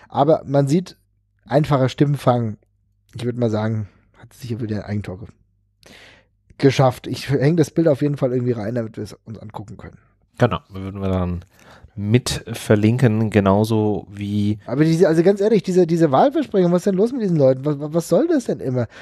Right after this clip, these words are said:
Speaker 1: Also ich meine, äh, ich brauche doch nicht so blöd sein und zu denken, wenn ich irgendjemanden wähle, dass er dann irgendwie der Eintracht das Stadion schenkt.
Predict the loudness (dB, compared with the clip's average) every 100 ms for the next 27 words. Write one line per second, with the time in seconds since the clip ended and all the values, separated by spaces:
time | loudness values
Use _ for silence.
0 | -8 -2 0 2 4 2 0 -8 -8 -6
1 | -8 -2 2 2 2 0 0 0 4 4
2 | 4 0 -2 -2 -2 0 0 -2 2 0
3 | 0 -2 0 0 0 2 2 2 0 -2
4 | -2 0 0 -2 -2 0 0 0 -4 -4
5 | -8 -10 -8 -2 0 0 -2 -4 -6